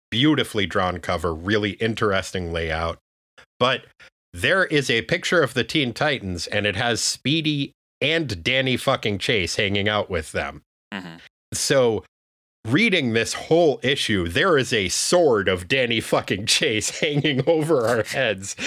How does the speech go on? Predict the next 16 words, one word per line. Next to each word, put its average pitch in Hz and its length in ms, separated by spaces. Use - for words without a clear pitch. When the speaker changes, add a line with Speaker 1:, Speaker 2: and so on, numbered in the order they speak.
Speaker 1:
and 196 180
I 147 100
kept 202 300
expecting 180 560
him 147 200
to 127 80
pop 160 360
up 170 160
at 110 260
any 160 280
point, 131 380
and 131 120
he 156 60
never 254 340
did, 226 300
thankfully. 101 680